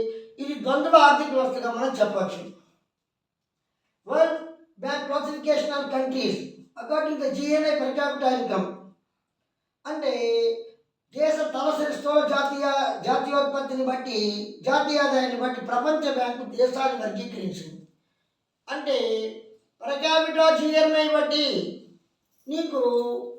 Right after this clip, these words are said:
లో ఇన్కమ్ కంట్రీస్, మిడిల్ ఇన్కమ్ కంట్రీస్, హై ఇన్కమ్ కంట్రీ డివైడ్ చేసింది. దేశ తలసరి స్థూల జాతీయోత్పత్తి లేక స్థూల జాతీయ ఆదాయాన్ని బట్టి ప్రపంచంలో ఉండే దేశాలు మూడు రకాలుగా విభజించారు.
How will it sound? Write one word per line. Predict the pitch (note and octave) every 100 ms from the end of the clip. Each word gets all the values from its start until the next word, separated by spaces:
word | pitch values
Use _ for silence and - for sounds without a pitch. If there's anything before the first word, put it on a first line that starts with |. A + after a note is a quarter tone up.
| - _ -
లో | C4 D4+
ఇన్కమ్ | D#4 D4+ D4+ D4
కంట్రీస్, | D4 C#4+ C#4 E4+ D#4
మిడిల్ | D4 D4+
ఇన్కమ్ | D#4 D4+ C#4 C#4
కంట్రీస్, | C4+ C#4+ C4+
హై | C4+ D4+
ఇన్కమ్ | D4+ C4+ C4+
కంట్రీ | C#4 C4+
డివైడ్ | C#4 C#4+ - A#3
చేసింది. | G3 F3+ D#3+ D#3+ - _ _ -
దేశ | D4 D#4
తలసరి | D4+ D4+ C#4 C4+ D4 D4 D#4 D#4 - - - _ _ _ _
స్థూల | C4 D4 D4+
జాతీయోత్పత్తి | C#4 C#4 D4 D4+ D4+ D4+ D4 D4+
లేక | D4
స్థూల | D4 C#4+ D4+
జాతీయ | D4 D4 D4 C#4+
ఆదాయాన్ని | D4 C#4+ C#4
బట్టి | C#4 C4
ప్రపంచంలో | B3+ C4 D4+ D4+ D4+ D4
ఉండే | C#4+ C#4 C4
దేశాలు | C4+ C#4 C#4+ C#4+
మూడు | D4
రకాలుగా | C#4+ C#4 C4+ C4
విభజించారు. | C4+ C4+ C4 - A#3 - -